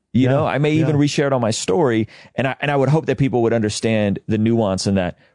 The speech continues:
Speaker 1: resharing it, which to your point, probably not the
Speaker 2: Yeah.
Speaker 1: wisest thing to do,
Speaker 2: Right.
Speaker 1: is probably, I would hope people would see that re-, sharing it is not the same as endorsing it.
Speaker 2: Exactly. That's what I think with Dallas, not the wisest thing to do.
Speaker 1: Yes.
Speaker 2: I agree, but not to where,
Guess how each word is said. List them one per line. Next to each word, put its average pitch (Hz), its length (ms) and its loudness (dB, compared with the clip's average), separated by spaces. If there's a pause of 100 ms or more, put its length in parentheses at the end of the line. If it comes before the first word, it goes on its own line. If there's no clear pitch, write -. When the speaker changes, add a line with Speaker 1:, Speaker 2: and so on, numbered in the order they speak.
Speaker 1:
resharing 131 640 0
it, 87 160 -2 (120)
which - 280 -4
to 131 100 0
your 117 120 0
point, 92 240 -4
probably 104 320 -2
not 98 160 0
the 101 80 0
Speaker 2:
Yeah. 98 60 0
Speaker 1:
wisest 98 300 -4
thing 98 140 -2
to 92 60 0
do, 117 400 0
Speaker 2:
Right. 101 280 -2
Speaker 1:
is 107 120 -4
probably, 110 840 0 (180)
I 139 120 -6
would 143 100 0
hope 190 160 2
people 156 200 2
would 139 100 0
see 139 100 0
that 113 160 0
re-, 120 100 0
sharing 156 580 -2
it 175 140 -4 (140)
is 104 140 -2
not 123 100 -2
the 104 60 -8
same 120 160 0
as 104 80 0
endorsing 92 460 -2
it. - 120 -8
Speaker 2:
Exactly. 107 480 -2
That's 170 240 -2
what 196 60 2
I 165 60 0
think 156 140 0
with 120 140 -2
Dallas, 139 460 0 (240)
not 131 300 0
the 139 80 0
wisest 123 420 -2
thing 117 180 0
to 107 80 2
do. 90 260 -2
Speaker 1:
Yes. - 120 0
Speaker 2:
I - 20 2
agree, 127 160 -2
but 120 160 0
not 147 400 0
to 139 140 -2
where, 120 420 0